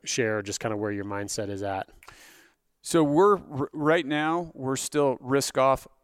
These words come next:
Speaker 2: any new transactions.
Speaker 1: Yeah.
Speaker 2: So we have not been out looking for, to buy new businesses.
Speaker 1: Mm-hmm.
Speaker 2: We are moving out on the risk scale with our current portfolio, uh, meaning that we're looking for investments within,
Speaker 1: Yeah.
Speaker 2: um, our existing skill sets.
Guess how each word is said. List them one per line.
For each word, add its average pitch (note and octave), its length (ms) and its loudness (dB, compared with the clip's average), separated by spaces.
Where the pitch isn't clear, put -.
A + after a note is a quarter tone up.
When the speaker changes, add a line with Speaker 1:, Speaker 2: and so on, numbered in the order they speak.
Speaker 2:
any C3+ 220 -2
new B2+ 340 -2
transactions. A2+ 1160 -8
Speaker 1:
Yeah. F#2+ 100 -4
Speaker 2:
So C3 120 0
we B2+ 140 -4
have B2 140 -2
not C3 260 0
been C3 120 -4
out B2 240 -4
looking B2 320 -8
for, A#2+ 480 -6
to B2+ 80 -8
buy A#2+ 360 2
new A2+ 180 -6
businesses. A2+ 600 -8
Speaker 1:
Mm-hmm. F#2 100 -12
Speaker 2:
We C3 140 0
are D#3 140 4
moving C#3+ 340 0
out B2+ 220 -2
on B2+ 140 -8
the A#2+ 100 -6
risk A#2 220 -4
scale A#2+ 380 -4
with B2+ 140 -8
our A#2+ 100 -4
current A#2+ 320 -8
portfolio, C3 920 2
uh, A#2+ 360 0
meaning C3+ 420 -2
that B2 320 2
we're B2+ 200 0
looking B2 300 -4
for A#2 460 -2
investments A#2+ 640 -4
within, B2+ 680 -6
Speaker 1:
Yeah. F2+ 160 -6
Speaker 2:
um, A#2 160 -6
our B2 160 0
existing A#2 400 -6
skill A2+ 300 -8
sets. - 420 -6